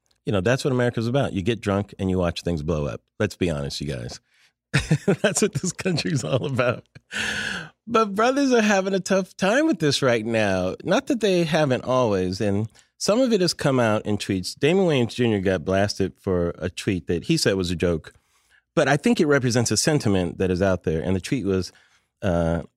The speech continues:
he was <laughs> talking about the fourth of July. "Happy white people proud of their racist ancestors' day."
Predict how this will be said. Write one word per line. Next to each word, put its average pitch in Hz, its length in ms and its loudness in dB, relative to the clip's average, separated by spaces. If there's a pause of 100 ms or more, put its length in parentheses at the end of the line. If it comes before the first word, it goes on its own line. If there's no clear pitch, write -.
(100)
he 117 80 0
was 107 100 0
<laughs> - 0 -
talking - 520 0
about 135 260 0
the 180 100 0
fourth 127 260 2
of 113 60 -2
July. 95 240 2 (420)
"Happy 190 320 2
white 139 320 2
people 120 300 2
proud 123 340 2
of 113 180 0
their 98 200 2
racist 113 640 0
ancestors' 95 720 0
day." 82 380 -2